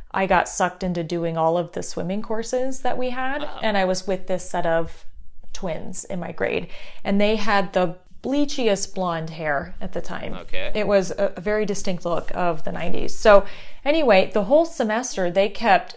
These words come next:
Speaker 1: really trying to avoid exposing their hair to the water. And sure enough, at the end of the semester, one of them had a greenish tinge to the hair because of the swimming pool exposure. And that's a sign of copper accumulation, like how copper forms that nice green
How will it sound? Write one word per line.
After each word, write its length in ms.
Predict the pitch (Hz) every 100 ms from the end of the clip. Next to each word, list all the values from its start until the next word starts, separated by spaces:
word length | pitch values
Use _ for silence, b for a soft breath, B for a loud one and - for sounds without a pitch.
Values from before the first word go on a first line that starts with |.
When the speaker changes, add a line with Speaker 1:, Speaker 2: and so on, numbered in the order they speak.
| -
Speaker 1:
really 360 | 185 220 233 208
trying 280 | - 202 190
to 100 | 175
avoid 340 | 170 175 190
exposing 600 | 170 - - 175 175 175
their 140 | 165 175
hair 320 | 165 165 202
to 140 | -
the 100 | 190
water. 380 | 170 175 185 208
And 180 | 208 185
sure 200 | - 214
enough, 360 | 190 180 233 -
at 100 | -
the 140 | 175 -
end 200 | 190 190
of 140 | 175
the 80 | 180
semester, 560 | - 180 180 - 180
one 240 | 170 180 196
of 160 | 196
them 380 | 190 175 170 180 185 b b
had 140 | - 196
a 60 |
greenish 540 | 180 185 185 175 170 -
tinge 440 | - 180 170 165
to 100 | -
the 140 | 170 165
hair 440 | 180 165 160 165 B B
because 280 | - 202 185
of 80 | 175
the 100 | 170
swimming 400 | - 180 175 170
pool 220 | - 156
exposure. 680 | - - - - 156 127 - B B -
And 140 | 196
that's 220 | 185 185
a 60 | 185
sign 340 | - 180 170
of 200 | 165 156 - - -
copper 560 | 185 170 - 156 160 -
accumulation, 920 | 185 - 156 - - - - 190 165
like 160 | 180 165
how 120 | 170
copper 400 | 170 180 170 180
forms 360 | 175 180 175 175
that 180 | -
nice 260 | - 180 -
green 540 | - 190 180 175 185